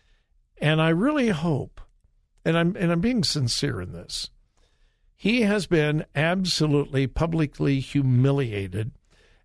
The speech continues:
and well, he should be, yelling and screaming at his congregation because they didn't buy him a very, very expensive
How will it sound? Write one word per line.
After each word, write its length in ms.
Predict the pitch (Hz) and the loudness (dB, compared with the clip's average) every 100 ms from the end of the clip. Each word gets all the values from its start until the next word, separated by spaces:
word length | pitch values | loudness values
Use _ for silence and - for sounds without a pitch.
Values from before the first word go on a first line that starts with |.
| - | -2
and 140 | 185 | 0
well, 160 | 233 339 | 2 2
he 100 | 269 | 2
should 320 | - 294 285 | 0 -2 -2
be, 220 | 196 - _ _ _ _ _ _ _ _ _ - | -8 -8 _ _ _ _ _ _ _ _ _ 0
yelling 400 | 139 170 240 240 | 2 2 2 0
and 160 | 156 | 0
screaming 460 | 127 - 180 202 202 | -2 0 0 0 0
at 100 | 160 | 0
his 140 | 139 | -2
congregation 840 | - 143 156 147 139 139 143 - 170 | 0 0 0 -2 -2 0 0 -2 -2
because 300 | 147 127 113 | -2 -4 -2
they 140 | 131 | -2
didn't 320 | 123 185 117 | 0 -2 -2
buy 240 | 98 - 147 | -2 -2 0
him 200 | 185 175 | 0 -2
a 180 | 113 110 | -2 -4
very, 480 | 110 113 139 151 165 | -2 2 2 2 0
very 320 | 127 135 131 | 0 0 -2
expensive 640 | - - - 139 - 90 | -2 -4 0 -2 -2 -8